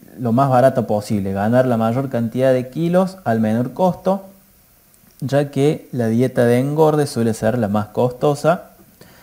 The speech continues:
porque el principal insumo suele ser el grano de maíz, con lo cual esta etapa de recría debería tratar de ser lo más barata posible, cosa de poder sacar el mejor margen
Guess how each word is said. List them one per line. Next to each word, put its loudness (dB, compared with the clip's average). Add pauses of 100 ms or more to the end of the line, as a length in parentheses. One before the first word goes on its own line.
(320)
porque 0
el -4
principal -2
insumo 0
suele -6
ser -2
el -4
grano -4
de -4
maíz, -4 (520)
con -2
lo 0
cual 2 (260)
esta -4
etapa -2
de 0
recría -4 (340)
debería 0
tratar -4
de -2
ser -6
lo -2
más 0
barata -2
posible, -4 (800)
cosa 0
de 2
poder -2
sacar -2
el -2
mejor -6 (640)
margen -2